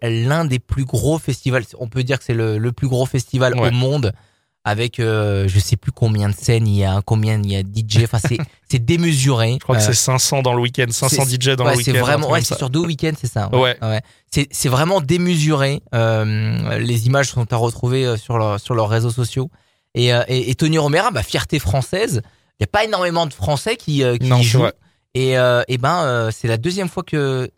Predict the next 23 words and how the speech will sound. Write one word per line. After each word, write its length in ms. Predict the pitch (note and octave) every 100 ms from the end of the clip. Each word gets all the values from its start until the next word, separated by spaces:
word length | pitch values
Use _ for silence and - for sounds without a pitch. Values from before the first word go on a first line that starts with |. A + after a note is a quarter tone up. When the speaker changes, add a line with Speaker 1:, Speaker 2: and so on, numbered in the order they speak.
| -
Speaker 1:
deuxième 260 | B2+ B2
fois, 160 | C3 C4
c'est 140 | -
ça, 120 | -
hein ? 40 | A#2+
Speaker 2:
Ouais, 140 | B2+
Speaker 1:
Deuxième 400 | C#3+ D3 B2+ D3+
Speaker 2:
deuxième, 80 | E3
Speaker 1:
fois 100 | F3
Speaker 2:
euh, 160 | D#3 C#3
Speaker 1:
que 40 |
Speaker 2:
même 160 | C3+ C#3
troisième 480 | D3 D#3+ D#3 E3 E3
si 160 | -
on 80 | C#3
compte, 320 | C3 C#3+ C3+
euh, 480 | D3 B2+ B2 A#2 A#2
du 180 | A2+ A#2
coup, 200 | A2 C#3
le, 300 | C3 A#2+ A2+
hum, 500 | A2 G#2+ G2+ - -
Tomorrowland 380 | - C3 B2 C3
Winter 320 | C3 B2+ C#3+